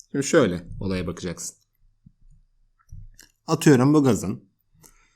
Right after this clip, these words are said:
basıncı sıfır beş atmosfer. Bizim dış basıncımız da bir atmosfer. Bir atmosfer olduğu için iç gaz, buradaki gaz da sıfır beş atmosfer olduğu için artık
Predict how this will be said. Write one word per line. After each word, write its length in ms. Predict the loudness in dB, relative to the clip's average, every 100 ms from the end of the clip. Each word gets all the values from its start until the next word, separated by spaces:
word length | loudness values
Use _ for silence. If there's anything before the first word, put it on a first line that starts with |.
| _
basıncı 680 | 0 0 0 -2 -2 -4 -12 -12
sıfır 380 | -4 -2 0
beş 160 | 0 0
atmosfer. 680 | -4 -6 -8 -8 -10 -12 -16 -20 -20 -20 -20 _ -20 -20 -20 _ _ _ -16 -16 -16 _ _ _ -6
Bizim 480 | 0 2 2 0 -6 -2
dış 240 | 0 0 -2
basıncımız 560 | -2 -2 -2 -2 -2
da 280 | -4 -6 -8 _ _
bir 120 | -4 -4
atmosfer. 800 | -6 -12 -12 -14 -10 -10 -12 _ _ -18 -18 -18 _ _ -20 -20 _ _ -4
Bir 160 | 4 6
atmosfer 500 | 6 4 2 2 2
olduğu 260 | 2 4
için 420 | 2 2 -6 -8 _
iç 180 | -4 -2
gaz, 340 | 0 -2 0 0
buradaki 360 | 2 2 0
gaz 260 | 0 2 2
da 100 | -2
sıfır 380 | -4 -2 0 0
beş 160 | 0
atmosfer 420 | -2 -4 -6 -2
olduğu 280 | 0 0 2
için 380 | 0 -2 -12 -16 _ -20 -20 -2
artık 560 | 2 2 2 -8 -10